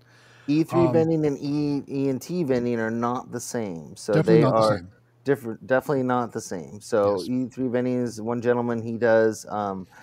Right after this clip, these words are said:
Speaker 1: stickers, and he's designed the, the new, um, gaming mini and, and all that kinda stuff. And then E and T vending is out of Florida, and they actually have their own machines they're gonna be selling.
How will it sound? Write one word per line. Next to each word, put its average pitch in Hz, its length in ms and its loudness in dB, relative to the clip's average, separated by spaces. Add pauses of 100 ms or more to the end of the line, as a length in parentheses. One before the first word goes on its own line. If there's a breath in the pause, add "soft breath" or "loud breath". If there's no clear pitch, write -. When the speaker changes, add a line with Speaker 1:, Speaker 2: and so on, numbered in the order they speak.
(380 loud breath)
Speaker 1:
stickers, 165 800 6
and 120 280 -2
he's 123 220 -4
designed 123 460 0
the, 107 340 4
the 107 100 0
new, 123 460 4
um, 110 300 -2
gaming 135 340 -2
mini 135 540 -2
and, 110 360 -6
and 107 200 -6
all 117 140 0
that 113 140 -4
kinda 120 200 -4
stuff. 110 400 -6
And 110 100 -10
then 104 140 -8
E 113 140 -6
and 107 120 -8
T 185 140 -8
vending 147 280 0
is 127 100 -4
out 120 80 2
of 110 80 -4
Florida, 139 520 4 (460 soft breath)
and 113 160 0
they 127 80 2
actually 120 260 0
have 110 80 2
their 107 120 2
own 113 120 0
machines 123 440 -4
they're 139 100 0
gonna 143 120 0
be 139 100 0
selling. 135 540 -2